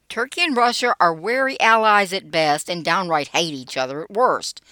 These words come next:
Turkey, too, has the capability of becoming a member state.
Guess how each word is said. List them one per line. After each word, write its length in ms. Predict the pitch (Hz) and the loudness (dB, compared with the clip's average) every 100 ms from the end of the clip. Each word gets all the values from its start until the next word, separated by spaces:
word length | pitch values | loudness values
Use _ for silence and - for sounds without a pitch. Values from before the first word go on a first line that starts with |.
| - - _ _ | -20 -20 _ _
Turkey, 400 | - 170 175 254 | -8 -6 -8 -12
too, 420 | 240 359 311 190 | -4 0 0 -2
has 320 | 196 156 139 151 | -4 -2 -2 -2
the 80 | |
capability 1080 | 190 208 202 196 _ 403 381 240 151 143 143 - - - - | -6 -6 -6 -12 _ 2 4 4 2 -4 -6 -14 -20 -20 -4
of 160 | 202 | -2
becoming 440 | 202 - 180 165 170 | -2 -2 -2 -2 -4
a 60 | |
member 340 | 180 202 190 151 | -2 -2 -2 -6
state. 560 | - 120 76 - - | -6 -8 -10 -12 -20